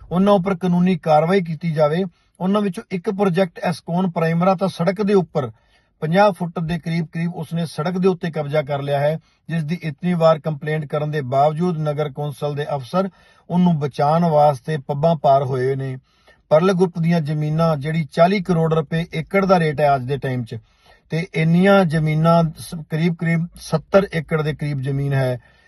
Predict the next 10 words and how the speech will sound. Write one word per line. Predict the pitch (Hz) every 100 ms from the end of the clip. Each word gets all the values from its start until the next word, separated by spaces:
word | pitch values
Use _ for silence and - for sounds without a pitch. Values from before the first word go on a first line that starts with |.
| _ -
ਕਿਰਪਾ | 147 135 170
ਕਰਕੇ | 156 151 131 156
ਉਹ, | - 151 147 - - - _ _ _ _ _ _ -
ਉਸ | 156 143 147
ਪੈਸੇ | 139 139 156 156
ਨੂੰ | 151 143 135 _ _ -
ਲੋਕਾਂ | 127 147 139 165
ਨੂੰ | 160
ਵਾਪਸ | 147 139 165 143
ਮੋੜੋ | 151 139 147 160